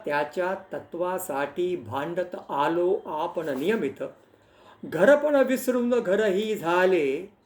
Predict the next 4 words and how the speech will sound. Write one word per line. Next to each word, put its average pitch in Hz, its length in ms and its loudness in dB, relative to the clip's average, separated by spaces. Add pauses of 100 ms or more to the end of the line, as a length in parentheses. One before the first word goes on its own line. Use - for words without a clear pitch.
(540)
आखाडा 170 800 0
किंवा 165 800 -4
रण 180 280 2
नियमित. 131 520 -8